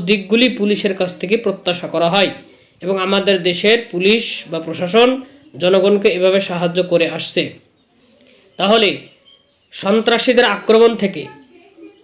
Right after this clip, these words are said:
জনগণ কিভাবে নিরাপত্তা পাবে, এই প্রশ্নের উত্তরের সঙ্গে পুলিশ অঙ্গাঙ্গিভাবে জড়িত। সেই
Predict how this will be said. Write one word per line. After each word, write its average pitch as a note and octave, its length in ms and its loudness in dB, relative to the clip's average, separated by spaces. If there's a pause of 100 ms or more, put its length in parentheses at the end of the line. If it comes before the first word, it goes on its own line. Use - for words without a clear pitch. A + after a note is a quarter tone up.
(180)
জনগণ A3 440 4 (100)
কিভাবে A3 320 4 (100)
নিরাপত্তা G#3+ 600 0
পাবে, G#3 240 4 (760)
এই G#3 180 0 (120)
প্রশ্নের G#3+ 360 0 (120)
উত্তরের G#3 440 0
সঙ্গে G3 300 2 (180)
পুলিশ F#3+ 320 0 (760)
অঙ্গাঙ্গিভাবে G3 840 2
জড়িত। D#3 260 -4 (840)
সেই A3+ 260 2